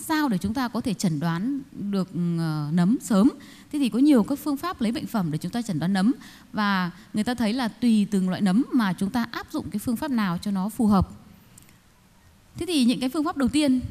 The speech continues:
mà, ờ, đó là chúng ta lấy những cái chất tiết của đường hô hấp. Các chất tiết của đường hô hấp thì có thể là đờm hoặc là những cái chất hút ở khí quản hay là qua soi phế quản.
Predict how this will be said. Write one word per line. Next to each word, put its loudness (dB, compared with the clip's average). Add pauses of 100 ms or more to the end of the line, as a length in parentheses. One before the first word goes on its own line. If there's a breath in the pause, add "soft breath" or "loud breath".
(100)
mà, -2 (180)
ờ, -6
đó -4
là -2
chúng -2
ta -4
lấy 0
những -4
cái -8
chất -10
tiết -10
của -2
đường 0
hô 2
hấp. 0 (460 loud breath)
Các -6
chất -10
tiết -6
của -2
đường 2
hô 4
hấp 2
thì -2
có -6
thể -2
là -2
đờm 2
hoặc -4
là -4
những -4
cái -6
chất -8
hút -4 (180)
ở -4
khí -6
quản 0 (240)
hay -8
là -4
qua -4
soi 0
phế -4
quản. 0